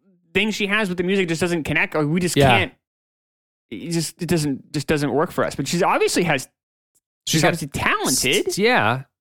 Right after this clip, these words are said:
Speaker 2: It's not like she can't sing. She just doesn't have a very
Speaker 1: She's got,
Speaker 2: powerful
Speaker 1: she's
Speaker 2: or
Speaker 1: got, like,
Speaker 2: strong voice.
Speaker 1: longevity. She, you know, she's
Speaker 2: Yeah.
Speaker 1: a good actress, or maybe even a great actress. You know, like,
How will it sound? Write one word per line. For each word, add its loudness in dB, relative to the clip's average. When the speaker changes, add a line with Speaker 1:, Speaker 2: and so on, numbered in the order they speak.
Speaker 2:
It's 4
not 4
like 2
she 0
can't -2
sing. -2
She -2
just 0
doesn't -2
have 0
a 0
very 2
Speaker 1:
She's 0
got, 4
Speaker 2:
powerful 4
Speaker 1:
she's 4
Speaker 2:
or 4
Speaker 1:
got, 2
like, 6
Speaker 2:
strong 6
voice. 2
Speaker 1:
longevity. 2
She, -2
you -6
know, 2
she's 2
Speaker 2:
Yeah. 6
Speaker 1:
a 2
good 0
actress, -2
or 0
maybe -2
even 0
a 0
great 0
actress. 0
You 0
know, 2
like, 0